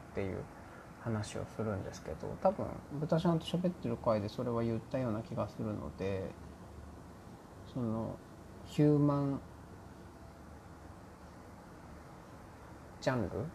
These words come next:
的なところでいくと、シェフっていう作品がものすごい好きですね。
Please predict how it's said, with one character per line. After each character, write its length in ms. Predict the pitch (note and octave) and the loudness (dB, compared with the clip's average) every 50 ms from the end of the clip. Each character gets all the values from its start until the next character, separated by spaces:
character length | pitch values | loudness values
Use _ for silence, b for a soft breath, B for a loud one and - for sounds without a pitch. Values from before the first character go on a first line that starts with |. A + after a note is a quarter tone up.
| - - - - - - - - - - - | -8 -12 -14 -14 -14 -14 -14 -12 -12 -6 -4
的 240 | C#3 B2+ - B2+ | -4 0 2 2
な 160 | A#2+ A#2 A2 A2 | 4 4 4 2
と 60 | - - - - - - - - - - - - - - - | 0 -2 -8 -14 -14 -14 -14 -14 -14 -14 -14 -14 -8 4 8
こ 80 | C#3 C3 | 10 10
ろ 120 | C3 B2 | 10 10
で 120 | A2 G#2+ G2+ | 8 6 4
い 40 | |
く 140 | - - - - | 4 0 -10 -6
と、 200 | - - - - - - - - - - - - - - - - - - - - - | -4 -4 -4 -4 -6 -10 -12 -12 -12 -12 -14 -14 -14 -14 -14 -14 -14 -14 -14 -12 -8
シ 160 | - - D3 | 2 4 4
ェ 20 | C3 | 4
フ 140 | - - A2+ | 4 2 -4
っ 40 | |
て 200 | - - - G2+ | -4 -2 -2 0
い 100 | F#2 F#2+ | 0 0
う 40 | G2+ | 0
作 280 | - - A2+ G#2+ - - - | -2 -2 -4 -2 -4 -6 -6
品 280 | - A2 F#2+ G2+ G2+ | -2 0 0 0 0
が 160 | F#2+ F2+ - - - G#2 | 0 0 -2 -2 -2 -2
も 80 | G#2+ | 0
の 160 | G#2 G2+ G#2+ A2 | 0 0 -2 -2
す 120 | - - | -2 -2
ご 200 | A2 A#2 G2 G2 | 0 0 0 0
い 40 | A2 | -2
好 60 | - - - | -4 -8 -8
き 140 | - - - | -6 -6 -6
で 100 | - - | -6 -8
す 140 | - - | -8 -8
ね。 60 | - | -8